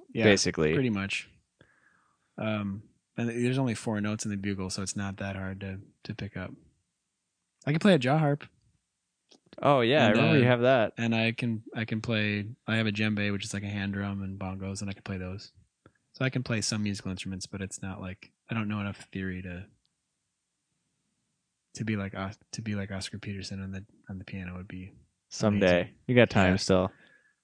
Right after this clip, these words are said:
Speaker 1: I don't have time. I have time
Speaker 2: <laughs>
Speaker 1: until
Speaker 2: Yeah.
Speaker 1: I die, maybe.
Speaker 2: <laughs>
Speaker 1: I don't have time between now and then to learn how to
Speaker 2: No.
Speaker 1: do it.
Speaker 2: No, you don't.
Speaker 1: It'd be
Speaker 2: No.
Speaker 1: like Groundhog Day, take
Speaker 2: Yeah.
Speaker 1: a lesson at a time. And
Speaker 2: So
Speaker 1: learn
Speaker 2: I
Speaker 1: to
Speaker 2: think we
Speaker 1: play.
Speaker 2: have, we have to go back to the cooler story.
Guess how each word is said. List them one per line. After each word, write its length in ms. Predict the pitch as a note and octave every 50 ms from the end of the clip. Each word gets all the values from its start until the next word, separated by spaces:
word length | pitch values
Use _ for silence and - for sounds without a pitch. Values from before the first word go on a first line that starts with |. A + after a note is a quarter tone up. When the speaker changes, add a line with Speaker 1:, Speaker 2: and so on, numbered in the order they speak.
| _ _ _ _ _ _ _ _ _ _ _ _ _ _ _ _
Speaker 1:
I 40 | A2+
don't 120 | B2+ C3+
have 140 | C3+ B2 - _ _
time. 540 | - - - A2+ G#2 F#2+ F#2+ F#2 F#2 G2+ -
I 60 | B2+
have 300 | - - - F#3 C#3+ -
time 240 | - F3 E3+ F#3 G3
Speaker 2:
<laughs> 0 |
Speaker 1:
until 160 | F3+ F3 D3+ C#3
Speaker 2:
Yeah. 60 | B2
Speaker 1:
I 40 | A2+
die, 460 | G#2 A2+ A2 G#2+ G2+ G2 G2 G2 F#2+ - - - -
maybe. 280 | A#2+ G#2 G#2 G2+ G2 G2
Speaker 2:
<laughs> 340 | G2 - G#3 D#3+ - - -
Speaker 1:
I 720 | A3 E3 - - - B3 - - - C#4+ F#3 - _ - C#3+
don't 160 | B2+ C3+ C#3
have 160 | C3+ B2+ B2
time 260 | - C3+ B2 A#2 A#2
between 460 | A2 G#2 - - B2+ A#2+ A#2 A2+ A2
now 200 | G#2+ G#2+ G#2 G#2
and 120 | G#2 G#2 G#2
then 200 | G#2 G2+ G2 -
to 60 | -
learn 160 | - D3+ D3
how 180 | C#3+ C3+ A#2+ A2
to 60 | G2+
Speaker 2:
No. 40 | G2
Speaker 1:
do 140 | - F#2+ F#2
it. 120 | F#2+ F#2 G#2
Speaker 2:
No, 180 | - B2 A#2
you 120 | A2+ A2 G#2
don't. 280 | G#2 G2+ G2 F2+ - - _ _ _
Speaker 1:
It'd 0 | -
be 60 | A#2
Speaker 2:
No. 40 | A#2
Speaker 1:
like 160 | A#2+ B2 A2+
Groundhog 480 | G#2+ A2 G#2 G2+ G#2 G#2 G#2 G2+ F#2+ F#2+
Day, 240 | - F#2+ F#2 F#2 F#2+
take 160 | - F3 -
Speaker 2:
Yeah. 200 | G2+ F#2 F2 E2
Speaker 1:
a 20 |
lesson 240 | - G2 - G#2+ G2
at 100 | G2 F#2+ G2
a 40 | F#2+
time. 280 | - G2 F#2+ F#2+ F#2 F#2+
And 180 | G2 F#2+ G#2 - _ _ _ _ _ _ _ _ _ _ _ _ _ _ _
Speaker 2:
So 300 | - - B2+ A#2+ A2 G#2
Speaker 1:
learn 80 | F#2 G#2+
Speaker 2:
I 60 | G#2
Speaker 1:
to 40 | A#2+
Speaker 2:
think 120 | C3 C3 B2+
we 80 | B2+
Speaker 1:
play. 60 | A#2+ A#2
Speaker 2:
have, 180 | A2+ G#2+ - - _ -
we 120 | A#2+ B2+
have 140 | C3 C3+ B2+
to 60 | -
go 120 | B2+ B2+ A2
back 220 | G2 G#2 G2+ F#2+
to 80 | - G#2
the 80 | G2
cooler 360 | - - - G#2 G2 F#2+ F#2 F#2+
story. 540 | - - - E2+ E2 E2 E2+ E2+ F2 -